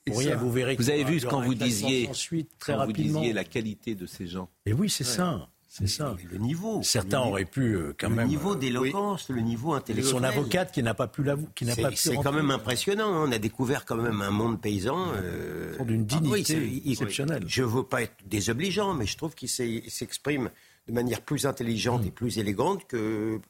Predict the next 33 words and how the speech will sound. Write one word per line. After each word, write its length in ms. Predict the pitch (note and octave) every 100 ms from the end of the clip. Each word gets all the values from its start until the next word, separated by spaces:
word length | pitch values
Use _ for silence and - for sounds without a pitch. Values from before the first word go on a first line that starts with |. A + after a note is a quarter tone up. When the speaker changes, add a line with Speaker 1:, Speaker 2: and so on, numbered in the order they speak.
| _ -
Speaker 4:
beaucoup 340 | A#2 A#2 F3+
de 100 | C3
cadres 540 | A2+ C#3 D3+ G#2+ G#2+ G2+
Sud 420 | - D#3+ F3+ D3+
ou 140 | A#2+
C 200 | - B2+
G 140 | A#2+ D3+
T, 240 | C3+ C3 _ _ _ _ _
par 80 | C#3
Speaker 1:
Oui, 80 |
Speaker 4:
exemple. 220 | D#3 B2+ B2
Speaker 1:
mais 100 | - _ -
moi, 400 | A#2+ B2 B2+ C#3
je, 140 | - A#2+ A#2 A#2+
je 120 | A#2
le 80 | A#2
mets, 160 | C#3
pardon, 300 | - A2 A2+
entre, 480 | G2+ - G2+ F#2+ F2+ - _ _ _ _ _ B2
euh, 140 | A2 -
plutôt 220 | A#2 C3
en 60 | A2
parallèle 460 | A2 G2+ A#2 F3+
avec, 440 | C3+ F#2 A#2 - A2
euh, 240 | G#2 G#2
nos 360 | G#2+ G2+ B2 B2
gouvernants, 420 | A2 G#2+ G#2+ F3 A3
c'est-à-dire 520 | - - G#2+ A2+ A2
qu'ils 540 | - G#2+ - A#2+ A#2+ C3+
ont 200 | B2 - _ _
une 200 | G#2 G#2
parole, 420 | - B2 B2+ A#2
Speaker 2:
Hmm. 140 | F3+